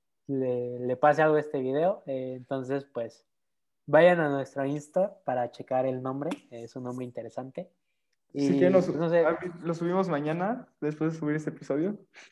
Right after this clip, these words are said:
Speaker 1: Exacto, y este, no sé, la verdad, creo que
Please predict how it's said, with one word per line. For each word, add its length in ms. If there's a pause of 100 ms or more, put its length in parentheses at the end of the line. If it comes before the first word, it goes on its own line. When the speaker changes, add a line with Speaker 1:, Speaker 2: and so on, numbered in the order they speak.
(460)
Speaker 1:
Exacto, 580
y 380
este, 580 (440)
no 160
sé, 120
la 120
verdad, 360
creo 160
que 120